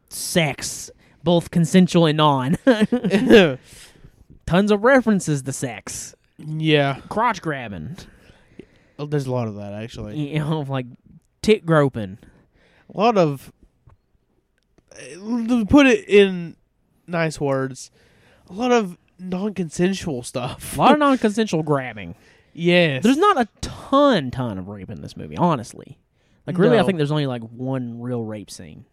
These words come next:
Speaker 2: Yeah.
Speaker 1: Which is a, g-, one of the best, like, moments in the movie. Not the rape itself, but afterwards, right?
Speaker 2: Mm.
Speaker 1: 'Cause David Hess is laying there, and he's like,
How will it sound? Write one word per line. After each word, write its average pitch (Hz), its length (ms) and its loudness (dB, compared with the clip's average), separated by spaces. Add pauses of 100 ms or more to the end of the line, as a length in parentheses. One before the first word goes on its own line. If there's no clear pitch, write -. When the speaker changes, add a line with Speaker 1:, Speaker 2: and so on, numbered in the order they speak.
Speaker 2:
Yeah. - 300 -12 (500)
Speaker 1:
Which 143 200 -2
is 170 180 4
a, 127 160 -2
g-, 127 180 -8
one 147 260 -2
of 143 40 -6
the 131 60 -4
best, 123 540 -8 (140)
like, 123 180 -10 (120)
moments 147 400 -4
in 123 60 -10
the 120 60 -4
movie. 127 520 0
Not 170 220 -2
the 147 80 -10
rape 131 180 -6
itself, 160 320 -10
but 120 120 -12
afterwards, 101 480 -10
right? 123 200 -8 (120)
Speaker 2:
Mm. 131 400 -14 (100)
Speaker 1:
'Cause 135 120 -10
David 139 220 -2
Hess 135 180 -2
is 120 120 -12
laying 143 160 -2
there, 123 160 -6
and 120 80 -6
he's 120 140 -8
like, 117 200 -10